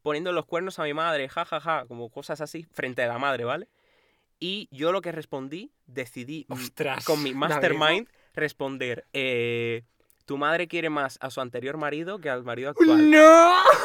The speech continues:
Speaker 1: Y nunca lo, nunca lo va a poder olvidar.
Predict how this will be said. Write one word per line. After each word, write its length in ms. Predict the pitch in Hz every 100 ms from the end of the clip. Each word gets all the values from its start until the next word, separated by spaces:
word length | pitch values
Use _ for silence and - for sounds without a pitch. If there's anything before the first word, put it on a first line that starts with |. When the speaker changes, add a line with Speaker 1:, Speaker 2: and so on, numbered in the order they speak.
| 480 415 - 659 - _
Speaker 1:
Y 140 | -
nunca 300 | 311 330 539
lo, 100 | - - -
nunca 300 | 170 202 214
lo 80 | 185
va 60 | 165
a 40 |
poder 200 | 170 165
olvidar. 540 | 170 156 131 117 117